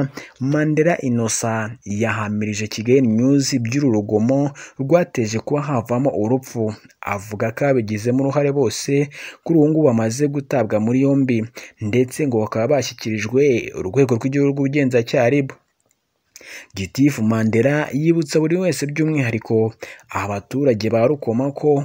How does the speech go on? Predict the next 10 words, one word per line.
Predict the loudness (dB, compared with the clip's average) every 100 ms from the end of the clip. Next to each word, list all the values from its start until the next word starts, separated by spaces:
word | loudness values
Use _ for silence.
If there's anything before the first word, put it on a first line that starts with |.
| -4
kwihanira | -6 -4 -2 0 0
bitemewe, | -2 -2 0 2 4 2 -2 -8 -20 -20 -2
kuko | -2 0 4 4 4
atari | -2 -4 -2 0
byo | 2 2
na | 2
busa. | 0 -4 -6 -10 -20 _
Asaba | -8 -6 -4 -4 -4
kandi | -4 -4 -4
ko | -2 2 2